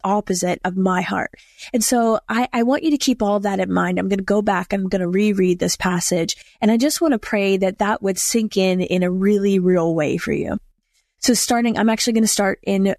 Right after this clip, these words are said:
chapter nineteen, verse thirty, and then go on to chapter twenty.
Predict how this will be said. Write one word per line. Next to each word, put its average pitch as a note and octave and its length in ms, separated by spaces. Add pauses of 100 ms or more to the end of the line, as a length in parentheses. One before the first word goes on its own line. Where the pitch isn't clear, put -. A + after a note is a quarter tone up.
(140)
chapter - 320
nineteen, G3 420
verse F3+ 220
thirty, F3 300
and F3 100
then F#3 100
go F3 200
on F3 240
to E3+ 240
chapter - 280
twenty. - 380